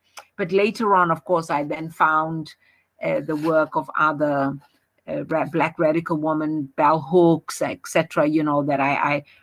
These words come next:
that, uh, broadened my feminism beyond the feminism of European women. But I still embrace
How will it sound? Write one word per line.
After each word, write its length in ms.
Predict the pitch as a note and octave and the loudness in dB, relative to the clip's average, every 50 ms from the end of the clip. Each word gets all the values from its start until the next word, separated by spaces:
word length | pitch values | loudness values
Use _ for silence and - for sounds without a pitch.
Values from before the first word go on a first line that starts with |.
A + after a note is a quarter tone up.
| _ _ - | _ _ -6
that, 180 | - D#3+ D#3+ - - _ _ _ _ _ - - | -2 -2 -2 -4 -6 _ _ _ _ _ -10 -8
uh, 240 | D3 - - - D#3 | -8 -8 -6 -6 -2
broadened 680 | C3+ F#3+ A3+ A#3 A#3 G#3 F#3+ E3+ F3 D#3+ D#3 D3+ C#3 | 2 4 6 6 6 6 4 4 2 0 0 -2 -4
my 200 | D#3+ D3+ D3 D3 | -4 -4 -4 -4
feminism 800 | - - F3+ E3+ E3+ E3 D#3 D#3 D3 C3+ D#3 D3 D3 D3 C#3+ - _ _ _ - D3+ D3 | -2 -2 -2 0 0 -2 -2 -4 -4 -4 -4 -4 -4 -4 -6 -8 _ _ _ -16 -10 -4
beyond 880 | F#3+ G3+ F#3+ F#3 G3 F#3+ F#3+ G3 G3+ G#3+ A3+ A#3 A#3+ A#3+ A#3 A3 - - _ _ _ _ _ _ - | -4 -2 -2 0 2 4 4 6 6 6 4 4 4 2 2 0 -2 -10 _ _ _ _ _ _ -6
the 100 | F#3 F3 | -6 -4
feminism 800 | - - G3 F#3+ F#3+ F#3+ F#3+ F#3 F3+ E3 F3 E3+ D#3+ D#3 D#3+ C#3+ | -2 -2 -2 -2 -2 -2 -2 -2 -2 -2 -2 -2 -2 -4 -6 -6
of 180 | - D#3+ D#3 D#3 | -6 -6 -6 -4
European 640 | E3 E3 F3 E3 E3 D#3+ - - D#3+ C#3+ D3 D#3 D3 | -2 0 0 0 0 -2 -4 -6 -6 -6 -4 -4 -4
women. 400 | D#3 D3+ C#3 C3+ B2 A#2 C#3 C#3 _ _ _ _ _ _ _ _ _ _ _ - | -2 -2 -2 -2 -4 -4 -8 -10 _ _ _ _ _ _ _ _ _ _ _ -2
But 180 | F3 G#3 G3 | 2 2 4
I 140 | F#3+ F#3+ G3 | 4 4 2
still 500 | F#3 - - - - - D4 C#4+ C#4+ C#4 C4+ - G#3+ | 0 -2 -6 -4 2 4 6 6 6 4 2 0 -2
embrace 640 | G3 F3+ E3+ D#3 F3+ F#3+ F3 F3 F3 E3+ - - | -2 0 0 2 4 4 6 6 4 2 -2 -10